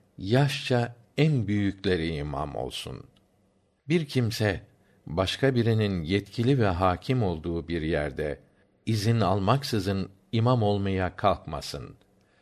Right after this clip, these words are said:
Kişinin izni olmadan minder, koltuk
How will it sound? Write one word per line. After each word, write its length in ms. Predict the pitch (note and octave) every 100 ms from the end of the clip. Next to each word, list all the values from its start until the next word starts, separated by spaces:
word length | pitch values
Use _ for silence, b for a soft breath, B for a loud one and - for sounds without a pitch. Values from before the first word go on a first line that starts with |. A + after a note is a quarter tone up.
| b b
Kişinin 540 | - G#2+ A#2+ B2 C#3
izni 320 | A#2 G#2+ F#2 G2
olmadan 720 | - B2 A#2 G2+ G#2 A2 A2+ b b b b
minder, 760 | G2 A2 A2 G2 G#2 G2+ F2+ -
koltuk 600 | G#2+ G2+ G#2 A2+ A2+